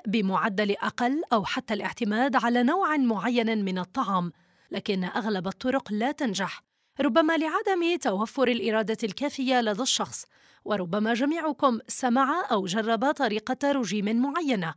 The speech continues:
لكن أصوات الخبراء المدعمة بالدراسات أصبحت تذهب باتجاه طريقة قد تكون تسمع بها للمرة الأولى، وهي تمرين الرجيم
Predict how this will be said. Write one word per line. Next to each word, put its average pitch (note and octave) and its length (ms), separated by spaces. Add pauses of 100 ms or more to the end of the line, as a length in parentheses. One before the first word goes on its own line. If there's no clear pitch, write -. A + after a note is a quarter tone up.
(420)
لكن C#4 280
أصوات F4+ 400
الخبراء B3+ 520
المدعمة A#3 580
بالدراسات A3 760
أصبحت - 480
تذهب G#3 260
باتجاه A3+ 580
طريقة C#4+ 560 (440)
قد A4+ 100
تكون G3+ 580
تسمع A#3+ 400
بها B3 360
للمرة C4 580
الأولى، A#3 420 (140)
وهي D#4 520 (240)
تمرين C4 540 (160)
الرجيم C4+ 640